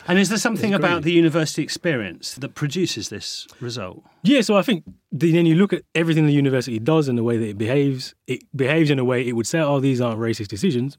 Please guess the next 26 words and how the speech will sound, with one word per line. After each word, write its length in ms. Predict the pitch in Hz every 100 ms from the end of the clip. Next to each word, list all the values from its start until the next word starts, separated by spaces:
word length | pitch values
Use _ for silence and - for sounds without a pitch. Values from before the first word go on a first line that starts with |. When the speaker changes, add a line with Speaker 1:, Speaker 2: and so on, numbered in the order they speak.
| -
Speaker 2:
but 180 | 123 - _ _
when 120 | 123
all 80 | 160
the 80 | 151
decision 260 | 135 139
makers 440 | 131 117 113 110 - _ _ _
are 80 | 107
white, 320 | 147 151 -
that 160 | 135 - _ _ _ -
is 160 | 127
important 380 | 113 147 165 202
because 180 | 123 123
it 60 |
actually 280 | 120 117 104 - _
frames 340 | - 113 113
what 120 | 104
happens. 300 | 123 123 113 - - - - _
And 80 | 131
then 100 | 151
if 100 | 131
you 100 | 123
look 140 | 123
at 80 | 131
the 120 | 107
curriculum, 500 | - 135 151 143 135
certainly, 480 | 120 131 123 120 117